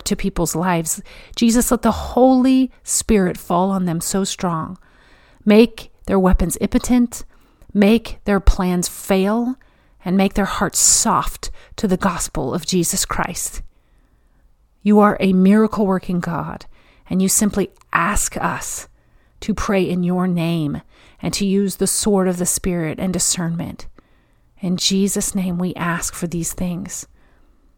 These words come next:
Thank you for your son Jesus who died on the cross for all of us. But Lord, we know this is not your best for them to suffer and die under an evil regime, for those little girls to be raped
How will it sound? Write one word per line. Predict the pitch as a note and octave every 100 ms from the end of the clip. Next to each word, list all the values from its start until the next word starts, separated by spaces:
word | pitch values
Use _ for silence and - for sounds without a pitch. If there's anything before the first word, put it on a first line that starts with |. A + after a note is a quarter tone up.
| _ _ _ _ _ _ _ _ _
Thank | G3+ G3 G#3+
you |
for | - G3
your | F3+ F3
son | - F#3 F3
Jesus | F3+ E3+ F3 -
who |
died | F3+ F3 F3+
on | F#3
the | F3
cross | - E3+ F3 - - - _ _ _
for | - -
all | F3 F#3+
of | F3+ D3
us. | B2 - - - _ - _ _ _ _ _ _ _ _ _
But | -
Lord, | E3 F#3+ F3
we | F3+
know | F3 E3+
this | D#3+ E3+
is | F#3+ -
not | F3 E3+ - - - - _ _ _
your | F#3
best | F3 F#3 F3 -
for | F3
them | E3+ D#3+
to | -
suffer | - - D3 - G3
and | F#3+ F#3 E3
die | D#3+ D#3+ F#3
under | F3 E3+ E3+
an | D#3+
evil | - F3+ F3+
regime, | F3 E3+ E3+ E3+ E3
for | -
those | F#3 F#3
little | F#3+ F#3
girls | F3+ F3+ F3 E3+ - - - - -
to | -
be | G3 F#3
raped | F3 E3+ E3+ - -